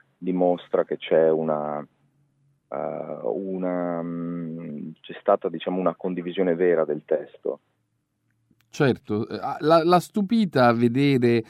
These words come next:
Speaker 2: che Alessandra Mussolini, che nella sua, diciamo, picaresca, eh, comunicativa disse la famosa frase "meglio fascista che frocio", ha, eh, detto che per lei questa è una legge di civiltà, una legge che può essere approvata?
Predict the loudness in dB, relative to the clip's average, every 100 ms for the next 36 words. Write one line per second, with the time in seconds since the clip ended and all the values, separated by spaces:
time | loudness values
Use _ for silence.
0 | -12 -20 _ 2 4 4 4 4 4 2
1 | 2 4 4 4 4 2 0 2 4 4
2 | 2 -2 -4 -4 -2 -2 -2 -4 -4 -6
3 | -6 -4 -2 0 -2 -2 0 0 -4 -20
4 | _ -4 -4 0 2 4 4 0 0 0
5 | 0 2 2 2 0 -2 0 -2 0 -2
6 | 0 2 4 4 6 6 6 2 0 -4
7 | -2 -2 0 -2 -2 -4 0 2 4 2
8 | 0 0 -4 -16 -20 _ 0 2 2 0
9 | -2 0 2 2 2 2 2 2 2 4
10 | 6 4 2 0 2 2 2 0 0 0
11 | 2 2 2 2 2 2 0 -4 -4 -2
12 | -2 2 2 4 0 -2 -2 -2 -4 -2
13 | -4 -4 -6 -4 -2 2 2 0 -6